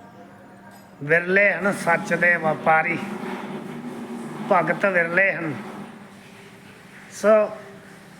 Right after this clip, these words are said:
ਜਿਹੜਾ ਸਧਾਰਨ ਜਿਹਾ ਹੁੰਦਾ ਹੈ, ਉਹਨੂੰ ਆਂਦੇ ਭਗਤ ਹੈ। ਨਹੀਂ,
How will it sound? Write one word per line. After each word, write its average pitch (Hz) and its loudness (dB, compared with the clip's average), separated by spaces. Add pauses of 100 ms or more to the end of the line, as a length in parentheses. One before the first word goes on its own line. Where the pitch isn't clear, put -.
(1040)
ਜਿਹੜਾ 190 4
ਸਧਾਰਨ 175 2
ਜਿਹਾ 190 4
ਹੁੰਦਾ 165 2
ਹੈ, 185 4
ਉਹਨੂੰ 190 0
ਆਂਦੇ 190 2 (120)
ਭਗਤ 139 2
ਹੈ। 139 -2 (760)
ਨਹੀਂ, 165 2